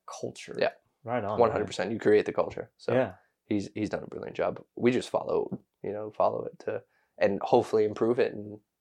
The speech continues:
Speaker 2: if he needs us to or, or whatnot. But
Speaker 1: Yeah.
Speaker 2: the guy's accountability and responsibility for, for, for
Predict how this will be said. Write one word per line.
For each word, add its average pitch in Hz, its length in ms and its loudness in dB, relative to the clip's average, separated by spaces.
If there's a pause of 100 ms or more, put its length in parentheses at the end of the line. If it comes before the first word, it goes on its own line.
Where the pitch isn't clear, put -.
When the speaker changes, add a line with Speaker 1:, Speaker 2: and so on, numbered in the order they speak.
(260)
Speaker 2:
if - 80 -12
he 107 100 -4
needs 110 200 -6
us 104 120 -4
to 110 140 -2
or, 107 320 -2
or 107 120 -2
whatnot. 104 420 -2
But 113 120 6
Speaker 1:
Yeah. 120 180 -2 (220)
Speaker 2:
the 120 100 8
guy's 123 400 10
accountability 107 640 6
and 104 100 2
responsibility 110 580 -2
for, - 340 -4 (100)
for, - 360 -2 (680)
for 104 400 2